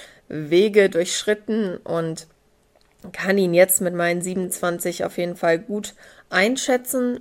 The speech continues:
Und, ähm, ja, ich habe jetzt aber natürlich eine komplett neue Situation. Corona kennt mein Körper nicht. Und diese Art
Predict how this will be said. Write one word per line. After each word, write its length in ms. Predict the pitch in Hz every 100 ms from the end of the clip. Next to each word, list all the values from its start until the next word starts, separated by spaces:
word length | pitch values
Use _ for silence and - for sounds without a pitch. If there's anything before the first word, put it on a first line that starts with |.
| -
Und, 500 | 180 180 180 180 - -
ähm, 580 | 175 175 190 190 185 -
ja, 260 | 185 170 156
ich 180 | - -
habe 520 | 208 220 240 233 240 - - _
jetzt 320 | 175 185 190
aber 160 | - 233
natürlich 320 | 226 226 247
eine 140 | 240 233
komplett 320 | 220 208 214
neue 280 | 202 254 214
Situation. 680 | 190 - 185 - - 170 165
Corona 480 | 175 156 180 196
kennt 220 | 208 226 240
mein 160 | 233
Körper 340 | 226 175 170 165
nicht. 320 | 190 - - _ - - -
Und 500 | - 190 190 185 185 - _ _ -
diese 360 | 196 185 180 -
Art 540 | 190 220 196 - -